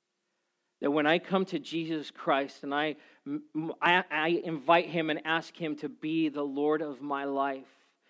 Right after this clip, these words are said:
and I surrender my life to him, when I confess with my mouth and believe in my heart that God raised him from the dead,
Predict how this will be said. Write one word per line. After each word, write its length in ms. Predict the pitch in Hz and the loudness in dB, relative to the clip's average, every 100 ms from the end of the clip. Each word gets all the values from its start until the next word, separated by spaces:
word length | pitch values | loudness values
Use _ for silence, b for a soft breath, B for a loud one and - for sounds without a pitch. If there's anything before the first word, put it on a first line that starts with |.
| b - | b 0
and 100 | 160 | 2
I 80 | |
surrender 920 | 151 - 160 151 185 165 151 165 190 180 | 2 2 4 4 2 0 2 4 4 2
my 200 | 170 170 | 2 2
life 280 | 156 147 - | 2 0 -6
to 100 | 143 | -6
him, 180 | 151 | -4
when 100 | 151 | -2
I 80 | 147 | -2
confess 760 | 143 160 135 - 180 - - - b b b | -4 -10 -8 0 0 0 -12 -20 b b b
with 180 | 170 165 | 0 2
my 160 | 170 160 | 0 0
mouth 360 | 156 156 - | 2 2 0
and 100 | 170 | -4
believe 400 | 147 143 151 160 | 0 2 4 2
in 80 | 170 | 0
my 200 | 160 160 | -2 -4
heart 280 | 143 156 - | -2 -4 -2
that 140 | 151 | -4
God 200 | 147 147 | 0 0
raised 400 | 143 143 170 180 | 0 2 4 4
him 140 | 196 175 | 0 -6
from 240 | - 165 | -6 -6
the 100 | 156 | -6
dead, 380 | 139 - 156 | -4 2 4